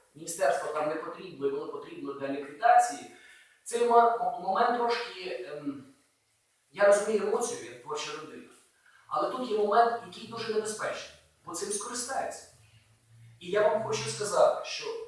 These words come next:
розумієте, яка історія? Якщо ми ліквідуємо Міністерство культури, то ви, е, принижуєте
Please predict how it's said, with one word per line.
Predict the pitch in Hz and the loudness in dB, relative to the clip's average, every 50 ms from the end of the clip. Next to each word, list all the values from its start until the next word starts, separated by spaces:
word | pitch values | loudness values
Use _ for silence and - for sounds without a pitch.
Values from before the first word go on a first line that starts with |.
| - - | -16 -16
розумієте, | - - - - - 508 508 247 - - | -16 -16 -12 -8 -4 -4 -4 -4 -4 -8
яка | - - - | -10 -10 -10
історія? | - - - - - - - - - - _ _ _ _ _ _ _ _ _ _ - - _ - | -10 -10 -10 -12 -14 -16 -18 -18 -20 -20 _ _ _ _ _ _ _ _ _ _ -20 -20 _ -8
Якщо | - - 605 605 605 - - 480 480 427 - - - - - - - - _ _ _ _ _ _ | 0 2 4 4 4 2 -2 2 4 4 6 6 4 2 -2 -8 -12 -18 _ _ _ _ _ _
ми | 151 202 208 226 | -2 4 4 4
ліквідуємо | 226 233 220 - - - 220 214 - - - - - | 4 4 0 -4 -6 -4 -2 0 0 2 0 0 -2
Міністерство | - - - - - - - 202 196 - - 180 | -6 -8 -8 -8 -4 0 4 4 4 2 0 -6
культури, | - 185 180 196 208 208 208 202 - - - - - - - _ _ _ _ _ - - - - - - _ | -8 -8 -6 -4 2 2 2 2 2 -2 -6 -14 -18 -20 -20 _ _ _ _ _ -18 -18 -18 -18 -20 -18 _
то | - 185 | -4 -2
ви, | 180 208 214 226 240 - - - - - - - - - _ _ _ _ _ _ - | 2 4 4 4 6 4 2 2 0 -6 -10 -16 -20 -20 _ _ _ _ _ _ 0
е, | - 147 147 147 147 147 147 143 143 143 143 139 277 - - - - - | 6 8 12 12 12 12 10 8 8 8 8 8 6 4 4 2 0 -2
принижуєте | - 208 208 208 208 220 233 247 254 247 208 208 214 214 208 214 220 220 226 233 226 - - | 4 6 8 8 8 8 6 4 4 4 6 6 6 6 4 2 -4 -4 -4 -6 -6 -6 -12